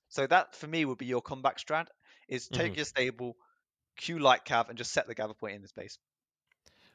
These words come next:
Speaker 2: Another big thing is, I guess, that I, oh, also, what happened to my wood line? Oh, but it's gone.
Speaker 1: You
Speaker 2: I
Speaker 1: literally
Speaker 2: actually
Speaker 1: just
Speaker 2: have
Speaker 1: took it.
Speaker 2: no one gathering wood. Got it.
Speaker 1: But,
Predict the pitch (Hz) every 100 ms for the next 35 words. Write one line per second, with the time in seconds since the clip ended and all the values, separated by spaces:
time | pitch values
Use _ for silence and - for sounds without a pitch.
0 | _ 143 147 160 151 120 - 120 110 95
1 | - - 98 95 - 92 90 - _ -
2 | 87 90 - 104 - 87 98 110 143 131
3 | 87 87 95 92 92 92 _ _ _ _
4 | _ _ - 98 95 - - 92 87 85
5 | 90 - 107 110 92 92 98 90 98 92
6 | 90 90 90 85 85 87 85 85 _ 95
7 | 87 - _ _ _ _ _ _ - -